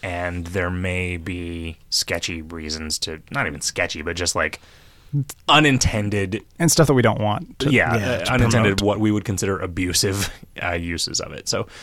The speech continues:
Speaker 1: we'll have to see. We'll have to see what happens. I mean, that, we, we got a bunch of options,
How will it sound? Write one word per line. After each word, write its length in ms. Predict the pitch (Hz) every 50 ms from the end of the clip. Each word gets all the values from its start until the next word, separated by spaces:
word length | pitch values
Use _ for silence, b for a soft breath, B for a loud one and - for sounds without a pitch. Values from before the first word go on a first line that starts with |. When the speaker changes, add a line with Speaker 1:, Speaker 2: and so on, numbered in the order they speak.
| B B B B
Speaker 1:
we'll 160 | 143 151 151
have 80 | 147 -
to 80 | 120
see. 280 | 107 - - 78 76 - - - -
We'll 100 | - 107
have 80 | 104 98
to 80 | 104
see 120 | - - 92
what 100 | 85 76
happens. 380 | 76 73 73 - - - - -
I 60 | -
mean, 160 | 98 92 95
that, 140 | 98 - -
we, 180 | 131 147 156 -
we 140 | 165 165 170
got 160 | 165 170 175
a 20 | 143
bunch 180 | 120 110 104
of 80 | - -
options, 500 | - - - - - - - - - -